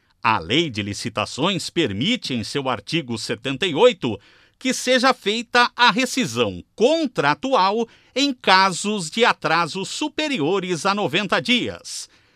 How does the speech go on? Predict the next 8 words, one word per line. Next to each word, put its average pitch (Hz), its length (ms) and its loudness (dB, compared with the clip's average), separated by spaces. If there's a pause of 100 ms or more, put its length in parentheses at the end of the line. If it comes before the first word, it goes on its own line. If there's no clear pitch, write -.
(120)
trazendo 104 760 0
a 82 80 -10
ressalva 202 720 2 (260)
de 202 140 -4
casos 104 640 -6
de 127 120 -6
calamidade 131 840 0
pública 254 680 0